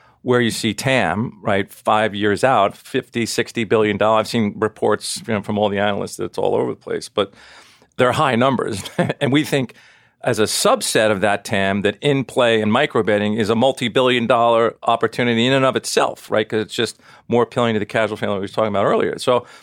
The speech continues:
I think you have that on the one side. And then you have, like we were talking earlier, about the media industry moving closer and closer to the wagering industry. And the, and the E S P N's out there. Everyone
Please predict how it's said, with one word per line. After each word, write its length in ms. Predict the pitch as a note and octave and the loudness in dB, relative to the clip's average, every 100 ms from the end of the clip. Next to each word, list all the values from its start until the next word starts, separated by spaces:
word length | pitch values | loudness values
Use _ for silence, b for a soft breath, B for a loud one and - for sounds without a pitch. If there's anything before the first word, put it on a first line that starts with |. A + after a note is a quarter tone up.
| B B B | B B B
I 60 | - | -2
think 160 | B3 | 0
you 80 | F#3 | 2
have 200 | E3+ B2 | 2 2
that 240 | B2+ D3 C#3+ | 2 2 2
on 120 | B2 | 2
the 60 | |
one 220 | A2 C#3+ D#3 | 2 0 0
side. 360 | - F2+ F2 | -4 -4 -4
And 80 | A2 | -2
then 100 | D3 | 0
you 120 | G3 | 2
have, 340 | F#3 D3 C3+ A#2+ b b b b - | 2 2 0 -4 b b b b -6
like 240 | - A#2+ | -2 -2
we 80 | B2+ | -2
were 80 | A#2+ | -2
talking 240 | B2 A#2 | 0 2
earlier, 440 | C#3 G3+ B2+ A2+ - | 2 2 2 2 0
about 280 | - G#2+ G#2+ | -2 -2 0
the 100 | A2 | 0
media 420 | A2+ E3+ G3+ C3+ | 2 2 2 2
industry 720 | G2+ G#2 G#2 - F#2+ F#2 F#2+ - _ | 0 -2 -4 -6 -6 -6 -8 -14 _
moving 320 | A#2 C3+ B2 A#2+ | 0 2 2 0
closer 440 | - D3 C#3+ C#3+ | 2 2 2 2
and 120 | A2+ | 0
closer 520 | - D3 D#3 - A#2+ | 2 2 2 0 -2
to 180 | G#2+ C3 | -2 -2
the 240 | A2 A2 - - - | -2 -2 -4 -14 -2
wagering 480 | A2+ F#3+ F3+ A2+ | 0 2 2 2
industry. 280 | F#2+ F2+ - | 0 -2 -6
And 100 | G2 | -6
the, 80 | F2+ - | -6 -6
and 160 | G#2 | -6
the 60 | G2+ B B B | -6 B B B
E 100 | B2 | 0
S 140 | B2 - | 0 0
P 140 | B2+ | 0
N's 200 | B2 A2+ | 0 2
out 260 | A2+ A2 - | 2 2 2
there. 180 | A2+ | 2
Everyone 260 | A2 G#2 A2 | 2 2 0